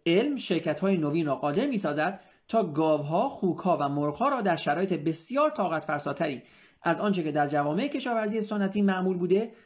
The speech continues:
تحت انقیاد درآورند. انسان‌ها در مصر باستان، در امپراتوری روم یا در چین قرون وسطی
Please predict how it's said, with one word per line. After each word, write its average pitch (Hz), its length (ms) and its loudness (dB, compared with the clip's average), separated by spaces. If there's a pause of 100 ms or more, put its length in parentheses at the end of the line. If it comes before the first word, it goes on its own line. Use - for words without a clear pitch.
(100)
تحت 190 260 -2
انقیاد 139 420 -2
درآورند. 120 580 -6 (2250)
انسان‌ها 262 380 0
در 247 160 2
مصر 196 360 2
باستان، 139 520 -4 (180)
در 160 180 2
امپراتوری 156 600 0
روم 156 280 -2
یا 147 100 0
در 143 160 0
چین 226 260 -4
قرون 147 260 -2
وسطی 147 380 -2